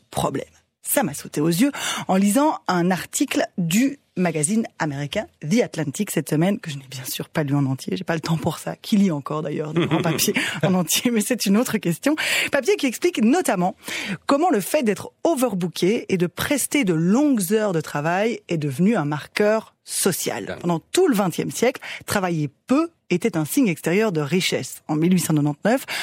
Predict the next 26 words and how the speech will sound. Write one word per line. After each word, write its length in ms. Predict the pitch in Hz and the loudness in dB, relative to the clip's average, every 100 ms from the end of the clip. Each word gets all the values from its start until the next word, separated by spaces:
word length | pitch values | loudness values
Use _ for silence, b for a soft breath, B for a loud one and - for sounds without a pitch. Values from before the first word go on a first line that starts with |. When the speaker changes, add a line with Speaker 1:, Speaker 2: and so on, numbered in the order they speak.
| B 147 | B -4
Speaker 1:
un 60 | 156 | -2
sociologue 400 | 208 - 202 185 | 0 2 0 0
qui 80 | - | -2
s'appelle 400 | 170 180 160 - _ | -4 -2 -2 -4 _
Thorstein 560 | 220 202 - 196 175 160 | -4 -4 -2 0 2 0
Veblen 540 | 147 175 143 175 262 277 | 0 -2 2 2 2 2
a 120 | 170 | 0
écrit 480 | 170 - - 285 - | 0 -2 2 2 0
qu'il, 420 | - - 165 170 - | -4 0 2 0 0
ce 120 | - | -2
qu'il 120 | 190 | 0
a 40 | 156 | 0
appelé 240 | - 269 B B B | 0 0 B B B
la 120 | 180 | -4
théorie 580 | 151 - 277 214 190 247 | -4 0 2 2 2 2
de 40 | 208 | 2
la 100 | 151 | -2
classe 500 | - 208 214 220 160 | 0 0 2 -2 -2
des 120 | 165 | 2
loisirs, 640 | 170 190 208 175 175 151 - | 4 2 2 2 2 2 -2
cette 180 | 151 | -8
classe 360 | - 220 220 - | 0 2 2 -2
supérieure 760 | - 220 185 160 165 185 254 - | -2 0 0 2 2 2 -2 -2
qui 160 | - | 0
a 100 | 196 - B B - | 0 0 B B -4
accès 560 | 220 - - 214 196 | -4 -2 0 0 0